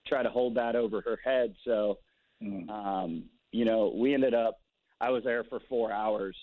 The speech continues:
Speaker 1: talking to her, and, you know, we're doing the roof, and the other roofer isn't in the picture anymore. But there's, I had another appointment this week too, where I showed up and the guy just said, "Hey,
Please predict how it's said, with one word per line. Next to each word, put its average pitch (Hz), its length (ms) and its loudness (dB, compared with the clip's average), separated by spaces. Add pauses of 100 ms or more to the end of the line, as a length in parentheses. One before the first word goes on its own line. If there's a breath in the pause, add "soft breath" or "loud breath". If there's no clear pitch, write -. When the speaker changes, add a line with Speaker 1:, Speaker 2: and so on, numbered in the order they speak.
(240)
Speaker 1:
talking 113 380 -2
to 113 60 2
her, 107 400 0
and, 95 440 -6 (520 soft breath)
you 107 100 0
know, 107 120 4
we're 120 280 4
doing 120 320 2
the 101 80 -4
roof, 104 340 2 (340)
and 101 460 0 (160)
the 117 140 4
other 117 180 4
roofer 107 560 2 (720)
isn't 117 300 2
in 110 120 2
the 101 80 0
picture 135 460 0
anymore. 104 500 2
But 101 320 0 (640)
there's, 113 320 0 (240)
I 113 120 -2
had 120 120 0
another 127 380 0
appointment 107 480 -2
this 117 200 0
week 117 300 0
too, 120 460 2
where 104 500 2 (480)
I 107 80 -2 (120)
showed 117 220 2
up 127 240 0
and 113 80 -10
the 110 60 -8
guy 107 240 -2
just 110 220 -8
said, 107 240 0
"Hey, 131 320 2